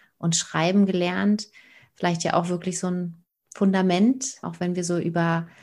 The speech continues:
äh, Widerstandsfähigkeit sprechen, ne? Du sagst, vielleicht hätte es dich nicht mehr gegeben, lange wäre es nicht mehr gut gegangen, aber einundzwanzig Jahre hast du das durchstanden, du bist jeden Tag wieder aufgestanden irgendwie und hast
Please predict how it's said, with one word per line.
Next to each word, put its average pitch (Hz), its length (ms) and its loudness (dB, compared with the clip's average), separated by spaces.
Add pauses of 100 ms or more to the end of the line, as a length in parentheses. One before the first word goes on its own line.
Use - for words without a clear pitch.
(340)
äh, 170 120 -4
Widerstandsfähigkeit 180 1160 2
sprechen, 170 520 -4
ne? 196 100 0
Du 196 80 -2
sagst, 170 480 -4
vielleicht 170 400 -2
hätte 190 100 -4
es 185 80 -6
dich 180 180 -6
nicht 175 180 -4
mehr 185 100 2
gegeben, 190 300 2
lange 185 300 2
wäre 185 100 0
es 175 100 -6
nicht 185 160 -2
mehr 190 140 0
gut 202 240 0
gegangen, 220 340 2
aber 175 240 2
einundzwanzig 185 800 0
Jahre 180 420 2
hast 196 320 -2
du 202 60 0
das - 480 -2 (680)
durchstanden, 202 760 2
du 226 100 0
bist 185 220 -4
jeden 180 180 -2
Tag 175 280 -4
wieder 180 160 0
aufgestanden 190 720 0
irgendwie 180 680 0
und 180 220 -4
hast - 440 -10